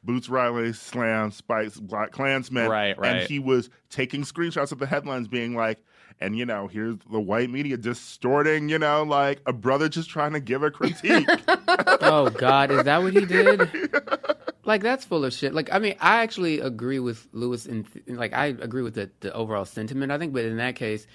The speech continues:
Speaker 4: you're camping out in people's mentions, and now you're writing, like,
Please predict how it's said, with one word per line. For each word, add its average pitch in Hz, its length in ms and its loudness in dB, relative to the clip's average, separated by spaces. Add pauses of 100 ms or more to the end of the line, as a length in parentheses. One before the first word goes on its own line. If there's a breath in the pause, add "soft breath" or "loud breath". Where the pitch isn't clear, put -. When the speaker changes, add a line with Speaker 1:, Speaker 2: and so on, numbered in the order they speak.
(460 loud breath)
Speaker 4:
you're 131 240 -2
camping 160 400 -4
out 143 160 -2
in 127 60 -6
people's 127 340 -8
mentions, 110 520 -6
and 113 140 -8
now 117 140 -2
you're 127 180 -2
writing, 113 420 -2
like, 104 360 -8